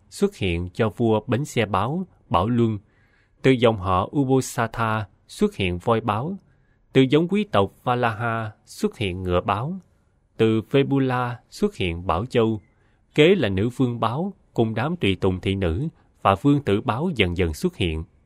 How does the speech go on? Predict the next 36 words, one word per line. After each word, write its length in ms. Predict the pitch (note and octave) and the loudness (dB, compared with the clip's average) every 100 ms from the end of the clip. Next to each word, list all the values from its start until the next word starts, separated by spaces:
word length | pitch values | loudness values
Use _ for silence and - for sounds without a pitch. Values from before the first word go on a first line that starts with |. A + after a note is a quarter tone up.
| _ _ _ _ _ _ | _ _ _ _ _ _
Sau 260 | - C3 A#2+ | -4 0 2
đó 280 | A2 A#2 D#3 | 0 -2 -4
vua 180 | B2 A2 | 2 2
thống 240 | - C#3 E3+ | 4 0 2
trị 240 | F#2 E2 | 0 -2
toàn 280 | - E2+ D2+ | -2 -2 0
cõi 160 | F2 | -2
địa 140 | G2+ E2+ | -2 -4
cầu. 360 | - D#2+ D2+ - _ _ _ _ _ _ _ _ _ _ _ _ _ _ _ - | 0 0 -2 -8 _ _ _ _ _ _ _ _ _ _ _ _ _ _ _ -2
Một 220 | A#2+ A#2+ | 0 2
ngày 180 | A#2+ G#2+ | 2 0
kia, 320 | - C3 C3 A#2+ _ - | 2 2 2 -2 _ -4
ngài 160 | A#2+ A2 | 0 2
được 240 | G#2+ - | 0 0
đám 220 | B2+ F3+ | -2 -2
tùy 200 | F#3 G2+ F#2 | -2 -2 2
tùng 220 | G2+ F#2+ | 0 0
hộ 200 | E2+ F#2 | 0 -2
tống 300 | - A#2+ F3 | 0 -2 -2
suốt 320 | - F3+ F3 | -2 -2 0
ba 140 | A#2 - | 0 0
mươi 140 | G#2+ | -2
sáu 220 | - C3+ | -4 -2
dặm 220 | C3+ F2 | 0 -2
đường, 260 | F2 E2 D#2 - _ _ _ _ _ | -2 -2 -4 -10 _ _ _ _ _
ngự 180 | A#2 B2+ | 2 2
trên 260 | C3+ C#3+ A#2+ | 2 0 2
bảo 180 | A#2+ | 0
tượng 300 | C3+ G2 F2 | 2 0 -2
toàn 280 | F#2 F#2 E2+ | 0 0 0
thắng, 320 | D#2+ A2 D#3+ G3 _ _ - | -4 -6 -6 -8 _ _ 0
cao 200 | A#2+ A#2 | 2 2
như 140 | A2+ | 0
đỉnh 260 | G2 G2+ A#2+ | -2 -2 -2
núi 220 | B2 E3+ - | -2 -2 -2
Kelasa. 680 | A#2 G#2 G2 - G2+ F#2+ | -2 0 -4 -2 -2 -2